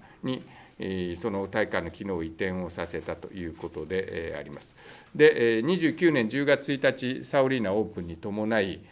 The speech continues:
廃止をしたわけでございまして、えー、この場所は、あ、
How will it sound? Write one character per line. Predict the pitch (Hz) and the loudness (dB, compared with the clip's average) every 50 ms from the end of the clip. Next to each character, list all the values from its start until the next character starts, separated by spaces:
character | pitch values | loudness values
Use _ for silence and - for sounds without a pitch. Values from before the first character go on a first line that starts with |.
| - - - - | -20 -20 -12 -4
廃 | 107 110 113 | 2 4 4
止 | 110 110 - 120 110 | 4 2 0 -2 -2
を | 98 | -2
し | - - | -2 0
た | 127 107 | 0 2
わ | 101 95 | 2 0
け | 90 90 76 | -2 -4 -4
で | 80 | -4
ご | 78 78 | -6 -6
ざ | 78 78 78 | -6 -6 -6
い | 80 78 | -8 -8
ま | 78 78 | -10 -12
し | - - | -10 -2
て、 | - 120 104 85 - - - - - - - - | 2 2 2 2 2 -4 -16 -18 -20 -10 -2 2
え | 110 110 | 4 4
ー、 | 110 | 4
こ | - 170 175 | 4 4 4
の | 180 - | 4 6
場 | 170 165 160 | 6 4 4
所 | 160 - 120 87 | 4 2 2 4
は、 | 92 110 110 82 73 - - - | 6 6 6 4 4 -2 -8 -8
あ、 | 104 101 101 101 98 | -4 -2 0 0 -2